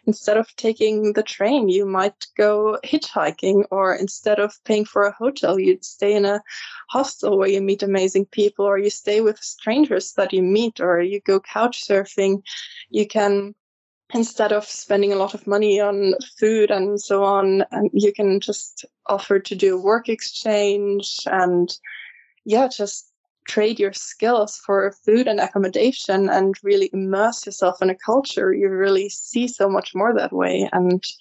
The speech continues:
for me personally, a big thing is also just, you know, like, moving forward out of my own strength. I love to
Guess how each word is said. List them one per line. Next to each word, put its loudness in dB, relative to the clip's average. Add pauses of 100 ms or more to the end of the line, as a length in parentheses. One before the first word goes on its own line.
(560)
for 0
me 4
personally, 0
a 0
big 2
thing -2
is -6
also -2
just, -4 (240)
you 0
know, 0
like, -2 (300)
moving 2
forward -2
out 0
of -8
my 2
own 2
strength. -2
I 2
love 0
to 2